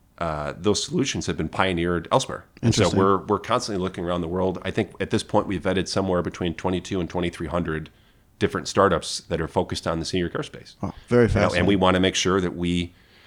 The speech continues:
Speaker 1: partner with the best of them and then
Speaker 2: Mm-hmm.
Speaker 1: help them scale within our market to benefit seniors and the customers that we
Speaker 2: Right.
Speaker 1: serve.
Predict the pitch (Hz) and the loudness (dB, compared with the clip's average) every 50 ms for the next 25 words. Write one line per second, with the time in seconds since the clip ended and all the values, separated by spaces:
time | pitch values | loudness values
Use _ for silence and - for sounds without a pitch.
0 | - _ _ _ - - 107 113 117 117 104 98 98 104 104 - 87 78 90 98 | -20 _ _ _ 2 4 4 4 6 4 4 6 4 4 2 0 0 2 4 4
1 | 101 - - - - 101 117 127 101 85 73 - 131 147 - - _ - 82 87 | 4 2 0 -2 0 2 2 2 2 0 -2 -2 -4 -6 -8 -10 _ -4 0 2
2 | 110 110 110 104 101 101 104 - - - 95 90 85 - - - 87 85 87 92 | 4 4 4 4 2 2 0 0 0 -2 -2 -2 0 -2 -2 -2 0 2 2 2
3 | 92 90 90 90 - - 87 87 87 87 87 87 87 101 - _ - 82 80 87 | 2 2 0 -2 -2 -2 0 0 0 0 0 -2 -2 -6 -10 _ -4 0 0 0
4 | 90 82 80 80 - 123 123 - _ _ _ _ - - 92 87 - 90 87 95 | 0 0 -2 -4 -4 -6 -8 -8 _ _ _ _ -6 -4 -4 -2 -2 -2 -2 -2
5 | 95 - - 101 - - - 90 85 95 104 98 - - 98 95 90 113 - - | -2 -4 -4 -6 -6 -4 -4 -4 -2 -2 -2 -2 -4 -4 -6 -4 -4 -6 -8 -8
6 | - 69 67 76 - 101 104 107 - 80 - | -8 -10 -6 -4 -4 -4 -4 -4 -8 -10 -14